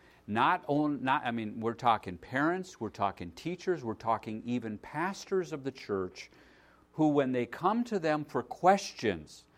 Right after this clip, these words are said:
this is literally the thing that they've discovered. When they're asking questions about life, those individuals around them say, "Don't worry about those things, just focus on Jesus, just read your Bible."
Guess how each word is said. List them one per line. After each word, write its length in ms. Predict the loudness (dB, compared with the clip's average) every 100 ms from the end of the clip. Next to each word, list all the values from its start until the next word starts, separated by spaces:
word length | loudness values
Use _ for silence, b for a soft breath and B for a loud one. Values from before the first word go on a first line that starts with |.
| b
this 320 | b 2 4 2
is 200 | -2 0
literally 560 | 4 6 8 8 6
the 100 | 2
thing 300 | 0 2 2
that 160 | 2 2
they've 240 | 0 0
discovered. 600 | -4 -4 2 2 2 -2 -6 B B
When 160 | 2
they're 200 | 2 0 0
asking 580 | 2 2 0 -6 -6
questions 520 | -2 0 0 -2 -4 2
about 340 | 6 6 6
life, 360 | 2 2 2 -4 B B B
those 500 | 6 10 10 8 4 -14 0
individuals 720 | 2 4 2 2 0 2 0
around 460 | 2 6 8 8 6
them 120 | 2
say, 220 | 0 -4
"Don't 320 | 0 4 4 4
worry 380 | 2 4 4
about 320 | 6 6 6 4
those 240 | -2 -2
things, 240 | -4 -2
just 260 | -4 -6 0
focus 420 | 2 2 0 -2
on 220 | -2 -2
Jesus, 460 | -2 -2 -2 -2 -4
just 280 | -2 -4 -2
read 220 | -2 -2
your 120 | -4
Bible." 500 | -2 0 0 -2 -6